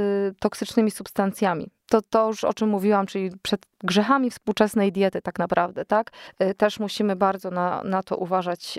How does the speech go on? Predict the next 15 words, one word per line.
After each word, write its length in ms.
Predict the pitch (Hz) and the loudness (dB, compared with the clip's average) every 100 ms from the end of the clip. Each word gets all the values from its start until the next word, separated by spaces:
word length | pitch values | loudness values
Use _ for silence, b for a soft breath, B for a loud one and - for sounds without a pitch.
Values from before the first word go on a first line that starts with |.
| - | -6
y, 420 | 180 175 175 175 170 - | -4 -4 -6 -8 -10 -16
co, 440 | - - 208 185 180 _ | -18 -2 2 2 0 _
co 220 | - - 202 | -6 0 2
jemy, 360 | 196 196 190 B - | 2 0 -2 B 0
co 160 | 208 | 0
dostarczamy 760 | 196 190 185 180 - 185 180 180 - - | 2 0 -2 -4 -2 -2 -2 -6 -10 -8
właśnie 500 | 175 185 180 - 170 | -2 2 0 -2 -8
do 380 | 170 165 165 170 | -4 0 0 -2
naszego 360 | 165 - 175 | -4 -4 -2
układu, 440 | 170 - 170 - - | -2 -2 -4 -4 -6
e, 180 | - 175 | -4 -4
trawiennego, 720 | - 185 175 170 175 175 180 | 0 0 0 -4 -4 -2 -4
no 120 | 170 | -4
bo 260 | 165 170 - - - | -4 -4 -4 -10 -2
jesteśmy 560 | 208 - 220 - 190 | 0 0 -2 0 -2